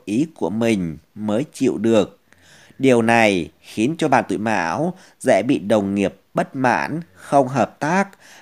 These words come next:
Bạn đang có sự độc đoán, khăng khăng bảo vệ ý kiến của mình. Mặc dù có nhiều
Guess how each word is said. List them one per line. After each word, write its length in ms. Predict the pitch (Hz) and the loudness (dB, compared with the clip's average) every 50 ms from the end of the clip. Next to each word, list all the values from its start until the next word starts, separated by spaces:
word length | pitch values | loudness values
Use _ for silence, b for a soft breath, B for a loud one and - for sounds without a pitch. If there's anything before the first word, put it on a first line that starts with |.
| B | B
Bạn 260 | B 127 131 131 220 - - - _ _ - | B 2 4 4 2 0 -4 -10 _ _ -4
đang 240 | 147 143 139 139 127 | -2 0 0 0 0
có 160 | - 165 180 | 0 -2 -2
sự 260 | 175 - 147 107 76 | 0 0 -2 -2 0
độc 320 | 107 113 107 95 - - | 0 0 0 0 0 -4
đoán, 400 | - 117 110 104 110 127 175 202 233 _ _ _ | -4 -2 0 0 0 0 -2 -6 -10 _ _ _
khăng 240 | - - 151 147 131 | -8 -6 -4 -4 -4
khăng 260 | - 156 143 135 131 | -2 -4 -2 0 4
bảo 180 | 123 104 87 90 | 4 4 4 4
vệ 260 | 107 131 120 92 - - | 4 4 4 4 2 0
ý 180 | - 95 120 139 | -4 -4 -4 -4
kiến 280 | - - 117 147 185 - | -4 -4 -4 -4 -4 -4
của 160 | - 117 107 110 | -2 0 0 0
mình. 500 | 120 123 123 120 107 98 87 80 73 - - _ _ - | 2 2 2 2 2 0 -2 -4 -8 -12 -16 _ _ -4
Mặc 200 | 123 123 107 - - - | -2 -2 -2 -2 -4 -2
dù 380 | 120 113 110 101 92 85 - B B B B B B B | 2 2 4 4 2 0 -2 B B B B B B B
có 120 | - 127 | -4 -2
nhiều 400 | 160 170 165 156 151 135 107 87 | -2 -2 -2 0 2 2 2 0